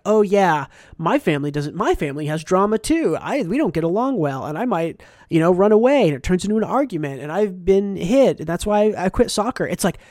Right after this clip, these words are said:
no. Why are you introducing more drama? Like, you do not need more plot threads in this story. We need less. You have to start resolving things.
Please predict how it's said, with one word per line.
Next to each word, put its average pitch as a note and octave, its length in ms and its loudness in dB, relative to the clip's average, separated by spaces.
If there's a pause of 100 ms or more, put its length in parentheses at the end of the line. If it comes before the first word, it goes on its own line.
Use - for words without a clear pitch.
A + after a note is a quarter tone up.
(120)
no. F#3 340 6 (280)
Why G3+ 440 4
are A3+ 80 0
you F#3+ 160 2
introducing E3 540 2
more F3+ 600 2
drama? - 520 -10
Like, D#3 160 -6
you E3+ 100 -2
do F3 160 0
not F#3+ 380 2
need F3+ 320 4
more E3+ 520 6
plot D3+ 400 -2
threads C#3 380 -8
in C#3+ 160 -10
this C3 140 -12
story. F#3 340 2
We E3 140 -2
need D3+ 180 -6
less. C#3+ 400 -8
You E3 80 -6
have D#3 120 -6
to E3+ 100 -6
start E3 240 -2
resolving E3 560 2
things. - 400 -20